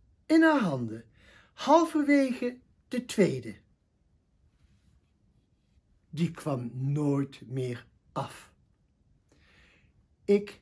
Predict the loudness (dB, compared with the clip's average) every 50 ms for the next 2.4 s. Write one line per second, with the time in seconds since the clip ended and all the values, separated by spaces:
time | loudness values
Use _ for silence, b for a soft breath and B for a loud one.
0 | _ _ _ -10 -6 -4 -4 -4 -4 -8 -20 _ _ _ _ _ _ _ -8 -6
1 | -6 -6 -8 -10 -12 -16 _ _ _ _ _ _ _ _ _ -16 -14 -14 -10 -6
2 | -6 -6 -6 -8 -14 -20 -20